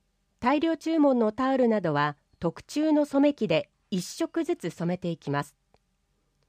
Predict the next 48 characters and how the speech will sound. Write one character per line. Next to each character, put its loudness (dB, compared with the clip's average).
最 -2
大 -2
八 -4
色 -6
ま 0
で -4
染 -4
め -4
ら -4
れ、 -2
色 2
を -2
重 -4
ね 0
る -2
こ -6
と -4
で -2
微 4
妙 4
な 2
色 0
合 2
い 2
も 2
調 -2
整 -6
可 -10
能。 -2
大 4
き 0
な 0
機 -20
械 0
を -2
使 -10
っ -4
て -8
染 -2
色 -6
し -14
て -4
い -4
る -2
様 -2
子 -16
で -2
す。 -20